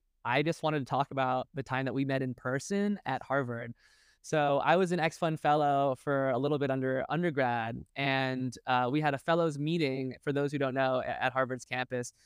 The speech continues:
And obviously I was blown away by your knowledge and kindness. But what surprised me the most here was the sheer number of people on campus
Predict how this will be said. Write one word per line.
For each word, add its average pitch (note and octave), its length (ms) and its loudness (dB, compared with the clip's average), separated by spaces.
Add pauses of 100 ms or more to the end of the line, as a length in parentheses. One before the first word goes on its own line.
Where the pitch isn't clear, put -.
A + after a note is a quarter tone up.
(240)
And C3 340 2
obviously F3+ 460 2
I D3 100 6
was D3 160 2
blown D3 260 0
away C3 460 2
by B2+ 160 4
your B2+ 120 0
knowledge B2 400 0
and A#2+ 160 -8
kindness. C3 580 -6
But C3 160 4
what C#3+ 140 0
surprised F#3 460 2
me G3 80 0
the D#3 100 0
most A3+ 420 0
here A#2+ 320 -2 (640)
was C#3+ 400 2
the D3 260 -4
sheer G#3 600 0
number F#3 540 0
of F3 240 0 (100)
people F#3 480 -2
on C#3+ 180 0
campus G3+ 800 -4